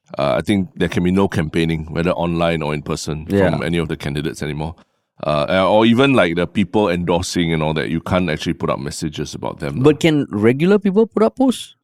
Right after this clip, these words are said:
Speaker 1: Uh, ye-, yes, I think so. But if it's found that you have an affiliation to the part, to the people running or what, then it, it's a bad look, lah, right?
Speaker 2: Yeah, yeah. So for us, I think given that we interviewed two, we definitely cannot, lah.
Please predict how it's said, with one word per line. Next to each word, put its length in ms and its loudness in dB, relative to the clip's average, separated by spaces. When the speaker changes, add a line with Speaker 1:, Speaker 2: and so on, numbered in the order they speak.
Speaker 1:
Uh, 560 4
ye-, 360 0
yes, 300 2
I 120 0
think 200 -2
so. 220 2
But 240 2
if 180 2
it's 220 0
found 260 2
that 80 4
you 140 2
have 160 2
an 80 0
affiliation 840 0
to 140 0
the 120 2
part, 240 0
to 140 0
the 260 2
people 280 0
running 340 0
or 80 -2
what, 200 -2
then 340 -4
it, 220 -6
it's 140 -6
a 80 -2
bad 240 2
look, 200 -2
lah, 80 -6
right? 120 4
Speaker 2:
Yeah, 420 4
yeah. 80 -2
So 180 4
for 160 4
us, 220 4
I 80 2
think 380 0
given 260 4
that 120 4
we 140 2
interviewed 400 0
two, 160 4
we 120 2
definitely 300 -2
cannot, 300 -2
lah. 100 -6